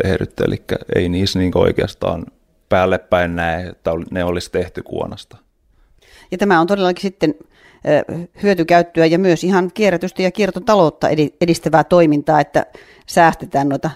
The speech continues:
Speaker 2: neitseellisiä luonnon raaka-aineita, ei tarvitse kaikkia louhia, kun voidaan käyttää sitten tällaisia jätemateriaalia hyötynä.
Speaker 1: Joo, kyllähän se näin on, että meidän pitää pyrkiä niinku yhä enemmän ja enemmän niinku tähän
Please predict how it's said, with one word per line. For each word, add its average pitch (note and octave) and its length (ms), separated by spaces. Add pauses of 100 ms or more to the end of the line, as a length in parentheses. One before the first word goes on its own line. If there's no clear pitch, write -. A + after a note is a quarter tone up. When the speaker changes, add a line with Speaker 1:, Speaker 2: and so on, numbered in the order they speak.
Speaker 2:
neitseellisiä C#3+ 540
luonnon C#3 320 (200)
raaka-aineita, C3+ 640
ei B2+ 80
tarvitse D#3 320
kaikkia D#3+ 420
louhia, D#3 380 (480)
kun D#3+ 240 (120)
voidaan D#3 340
käyttää C3 340
sitten - 280
tällaisia A#2+ 440 (440)
jätemateriaalia B2 720 (180)
hyötynä. D3 340 (840)
Speaker 1:
Joo, B2 200
kyllähän G#2 320
se A#2+ 80
näin G#2+ 300
on, F#2 140
että G2+ 140
meidän F#2+ 240
pitää G2 240
pyrkiä F#2 460
niinku E2+ 180
yhä F2 280
enemmän E2+ 380
ja D#2+ 220
enemmän D#2+ 400
niinku D#2+ 180
tähän D#2+ 320